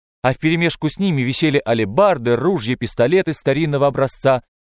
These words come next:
и прочее оружие для защиты и нападения. Проникнув так неожиданно, так непредвиденно и тайком в эту твердыню шотландского правосудия, я вспомнил свое приключение в Нортумберленде –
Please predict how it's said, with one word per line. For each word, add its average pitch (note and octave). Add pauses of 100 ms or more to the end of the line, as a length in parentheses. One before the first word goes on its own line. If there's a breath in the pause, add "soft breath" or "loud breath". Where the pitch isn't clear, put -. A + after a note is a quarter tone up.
и C#3
прочее G#2+
оружие E3+
для G#2+
защиты C3+
и A#2+
нападения. E2 (840)
Проникнув C3
так C3
неожиданно, F#2+ (240)
так C3
непредвиденно C3
и G#2+
тайком B2+ (260)
в G2
эту B2
твердыню C3+
шотландского A2+
правосудия, G#2+ (300)
я D#3+
вспомнил F#3+
свое E3
приключение D#3+
в C#3+
Нортумберленде – F#2